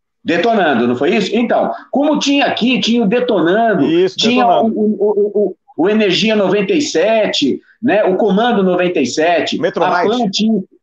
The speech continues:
Speaker 1: tinha o, o, o Comando, eu apresentei o Metro Night durante quatro anos com a Gigi Monteiro, entendeu? Então, era o tete a tete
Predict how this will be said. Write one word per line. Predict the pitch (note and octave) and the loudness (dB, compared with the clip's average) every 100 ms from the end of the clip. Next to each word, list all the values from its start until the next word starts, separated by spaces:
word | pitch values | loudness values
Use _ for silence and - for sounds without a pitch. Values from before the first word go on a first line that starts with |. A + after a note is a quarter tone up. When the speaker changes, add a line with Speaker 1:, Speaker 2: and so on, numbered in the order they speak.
| _ _ | _ _
Speaker 1:
tinha | - G#3+ | -4 0
o, | A#3 - | 0 0
o, | F3+ G3 F3+ G3 | 0 0 2 0
o | F#3 | 0
Comando, | G3 E3 A3 F4 | 0 0 0 0
eu | E4+ C4 | 0 0
apresentei | - A#3+ G#3+ F#3+ A3 | 0 0 0 0 0
o | A3 | 0
Metro | G#3 G#3+ F3 | 0 0 0
Night | E3 G#3+ A3 G#3+ | 0 0 -2 -2
durante | F3+ G3+ G3 | 0 0 -2
quatro | G#3 B3 B3 F3+ | -2 0 2 2
anos | G3+ - | 0 0
com | - | -2
a | |
Gigi | F3 D#3+ | -2 -2
Monteiro, | F#3+ D#3 B2+ E3+ G3+ D#3 - - - - | 0 0 0 0 0 0 -2 -8 -20 -14
entendeu? | - G3+ B3 | -4 -2 0
Então, | G3 B3+ - | 0 -2 0
era | G#3+ C4+ C#4+ C4+ | 0 0 0 0
o | F#3+ | -2
tete | - G#3+ G#3 G#3 | -2 -2 0 -2
a | F3 | -2
tete | - G#3+ A#3 A3+ | -2 -2 0 -2